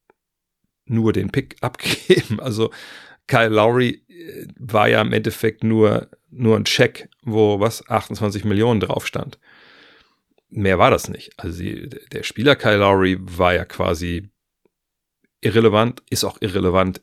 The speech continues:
in, äh, Charlotte. Also die wollen den ja nur weiter traden oder dann kaufen sie ihn raus, eins von beiden.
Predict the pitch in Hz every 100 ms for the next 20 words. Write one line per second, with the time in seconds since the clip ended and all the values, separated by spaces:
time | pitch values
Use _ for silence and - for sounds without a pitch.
0 | - 95 87 87 87 104 - - 92 113
1 | 110 - - 95 - - - 90 90 87
2 | 87 90 90 101 104 98 98 95 92 85
3 | - - 92 95 90 90 98 120 - 101
4 | - 92 101 107 110